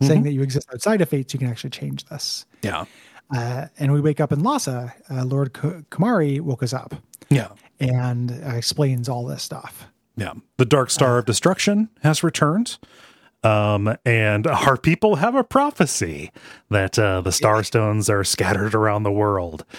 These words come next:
Speaker 2: uh, waiting
Speaker 1: Mm.
Speaker 2: for one day the arrival of the Golden Child, starring
Speaker 1: It's
Speaker 2: Eddie
Speaker 1: noun
Speaker 2: Murphy
Speaker 1: time,
Speaker 2: on
Speaker 1: baby.
Speaker 2: V H S. <laughs>
Speaker 1: Yeah, it's a, it's malediction prophecy noun time.
Speaker 2: <laughs>
Speaker 1: Uh,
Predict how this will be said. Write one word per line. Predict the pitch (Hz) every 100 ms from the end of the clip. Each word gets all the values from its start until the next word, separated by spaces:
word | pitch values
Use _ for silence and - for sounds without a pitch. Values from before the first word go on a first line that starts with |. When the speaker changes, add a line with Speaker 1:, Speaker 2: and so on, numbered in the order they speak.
| - -
Speaker 2:
uh, | - 92 87 82
waiting | 104 127
Speaker 1:
Mm. | 110
Speaker 2:
for | 110
one | 95 92 101 110
day | 110 104 98
the | 95 101
arrival | 95 95 95 101
of | 98
the | 107
Golden | 101 107 101 95
Child, | - 85 71 78 - - - - -
starring | - 92 95
Speaker 1:
It's | 113
Speaker 2:
Eddie | 123
Speaker 1:
noun | -
Speaker 2:
Murphy | 170 107
Speaker 1:
time, | 95 90
Speaker 2:
on | 92 92
Speaker 1:
baby. | 90 -
Speaker 2:
V | 160
H | 151
S. | 90 78 - - - - - - 120
<laughs> | 147 - -
Speaker 1:
Yeah, | 139 135 135 -
it's | - 143 160
a, | 160 147
it's | 165 135
malediction | 147 160 160 156 160
prophecy | 147 156 - 151
noun | 131 143 139
time. | 127 127 139 143 -
Speaker 2:
<laughs> | 190 - 202 - - - 170 - - _ -
Speaker 1:
Uh, | 143 139 139